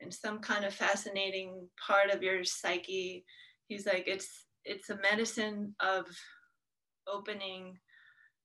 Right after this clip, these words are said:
the doors of your perception to this reality and to how incredible it is and to how, and that if we were in that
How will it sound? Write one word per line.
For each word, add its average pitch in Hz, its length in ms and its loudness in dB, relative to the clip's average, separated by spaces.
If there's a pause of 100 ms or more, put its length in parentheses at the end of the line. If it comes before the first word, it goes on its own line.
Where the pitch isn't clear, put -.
(160)
the 185 80 -2
doors 196 480 0
of 180 200 -4
your 175 360 6 (260)
perception 185 800 -6
to 185 180 -8 (140)
this 185 440 -6 (100)
reality 170 840 -4
and 170 160 -14
to 190 80 -12 (100)
how 175 280 0
incredible 170 1160 -8
it 175 140 -10
is - 420 -10 (160)
and 160 180 -12
to 175 180 -10
how, 165 500 0 (920)
and 208 160 4
that 202 140 10
if 202 200 2
we 220 140 8
were 226 180 10
in 196 200 8
that 170 300 6